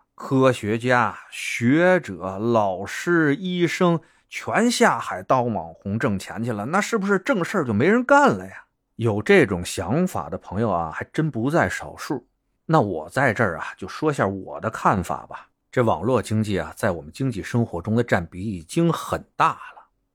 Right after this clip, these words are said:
基本上呢，谁也不能完全离开这个网络经济这块儿哈。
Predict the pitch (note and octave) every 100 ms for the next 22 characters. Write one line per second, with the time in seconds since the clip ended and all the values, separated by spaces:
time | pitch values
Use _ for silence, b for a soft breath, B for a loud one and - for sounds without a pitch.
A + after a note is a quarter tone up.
0 | _ - F#3 F#2+ - D#3 F2 D2+ - -
1 | G#2 C#3+ - - D#2+ G2+ E2 F#2+ C#3+ -
2 | G#2+ F#2+ A#2 C3+ C#3 G2+ F2+ E2+ E2 E2
3 | F#2+ E2+ A#2 A#2 G#2 E2 - - F2+ -
4 | - -